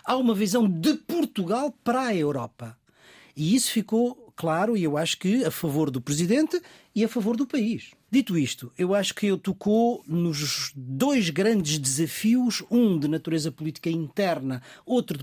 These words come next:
de natureza política internacional, com que a Europa se vê confrontada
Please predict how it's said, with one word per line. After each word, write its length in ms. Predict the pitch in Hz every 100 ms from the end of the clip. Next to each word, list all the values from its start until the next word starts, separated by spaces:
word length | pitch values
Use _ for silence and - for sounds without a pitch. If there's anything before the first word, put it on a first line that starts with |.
| -
de 80 |
natureza 400 | 170 170 175 151
política 480 | 127 147 170 160 -
internacional, 760 | 143 139 151 - 180 196 247 277 - - - -
com 140 | 214 196
que 120 | 185
a 40 |
Europa 300 | 170 151 -
se 120 | 143
vê 80 | 156
confrontada 880 | 156 175 160 208 208 247 269 240 285